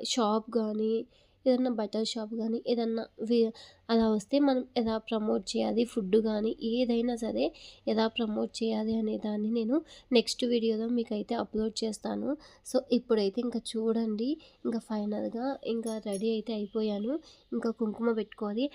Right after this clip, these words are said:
And మీకు ఇప్పుడు ఒక సర్ప్రైజ్ అనమాట. మా హాస్టల్లో చూడండి, ఊతప్పం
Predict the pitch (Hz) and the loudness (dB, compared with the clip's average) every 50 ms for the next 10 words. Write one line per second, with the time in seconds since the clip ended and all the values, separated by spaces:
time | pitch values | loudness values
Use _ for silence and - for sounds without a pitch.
0 | - - - - - 226 226 233 233 226 220 220 220 - - 220 - - 226 220 | -8 -20 -14 -8 -4 -2 0 0 0 2 2 0 0 -2 -4 -6 -4 -4 -4 -4
1 | 208 - - 233 202 - - 208 214 208 214 214 - 240 220 220 214 208 202 208 | -4 -6 -6 -8 -8 -6 -6 -4 -2 -2 0 0 0 -2 -4 -4 -4 -6 -6 -6
2 | - 247 262 247 240 233 226 233 240 247 247 233 220 208 202 196 - - - 220 | -4 -4 -2 -2 0 0 0 0 0 0 0 0 -2 -2 -4 -6 -6 -4 -2 0
3 | 220 220 220 208 202 - 226 208 202 202 202 214 202 240 262 269 - - - - | 0 2 0 0 -2 -4 -6 -6 -6 -6 -6 -4 -2 -2 -4 -4 -6 -12 -18 -20
4 | - - - - 226 226 240 240 - 233 - - - 233 | -20 -10 -4 -2 0 0 0 0 -2 -4 -2 -2 -2 0